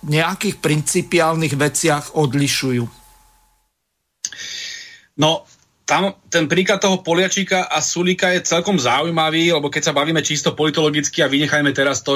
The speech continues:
Speaker 2: že či sa, e, či sa teraz tomu dáme nejaké nálepky alebo prívlastky,
Speaker 1: Mhm.
Speaker 2: tak, e, ten rozdiel je práve v tom, čo som vám spomínal, e, keď sme sa bavili o tom, že existuje ekonomický liberalizmus a kultúrno-etický liberalizmus.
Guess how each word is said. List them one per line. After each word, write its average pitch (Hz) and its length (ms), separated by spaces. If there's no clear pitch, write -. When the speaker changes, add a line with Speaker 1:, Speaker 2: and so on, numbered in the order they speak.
Speaker 2:
že 120 60
či 139 100
sa, 113 480
e, 101 80
či 131 80
sa 123 160
teraz 123 240
tomu 123 160
dáme 127 240
nejaké 127 160
nálepky 120 480
alebo 123 140
prívlastky, 127 680
Speaker 1:
Mhm. - 180
Speaker 2:
tak, 139 320
e, 147 60
ten 147 80
rozdiel 165 480
je 170 80
práve 175 240
v 175 80
tom, 175 160
čo 180 80
som 180 160
vám 170 80
spomínal, 175 640
e, 143 320
keď 151 160
sme 156 160
sa 143 160
bavili 156 320
o 143 80
tom, 165 80
že 147 160
existuje 151 400
ekonomický 156 640
liberalizmus 147 720
a 131 160
kultúrno-etický 151 1040
liberalizmus. 92 640